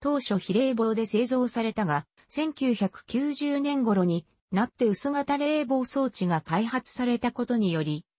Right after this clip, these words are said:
屋根上に搭載できるようになったため、これ以降に製造された零一系からは、当初より冷房が搭載され、冷房装置なしで登場した零一系にも、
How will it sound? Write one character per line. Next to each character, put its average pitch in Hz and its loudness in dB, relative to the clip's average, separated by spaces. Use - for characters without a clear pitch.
屋 175 2
根 269 4
上 302 0
に 294 -2
搭 269 0
載 285 0
で 269 2
き 302 -2
る 285 0
よ 226 2
う 208 2
に 190 2
な 185 2
っ - -4
た 180 -4
た 170 -2
め、 160 -2
こ - -4
れ 269 4
以 254 0
降 247 2
に 185 2
製 220 0
造 247 0
さ 233 0
れ 226 0
た 220 -2
零 233 4
一 - -4
系 247 0
か 185 0
ら 165 2
は、 156 0
当 311 2
初 240 0
よ 214 2
り 180 0
冷 180 2
房 226 2
が 226 0
搭 202 0
載 202 0
さ 196 -2
れ、 180 -2
冷 262 2
房 285 0
装 302 -4
置 247 -2
な 202 2
し 202 -4
で 170 0
登 208 2
場 226 0
し - -8
た 220 -2
零 214 4
一 220 -2
系 240 0
に 226 2
も、 160 2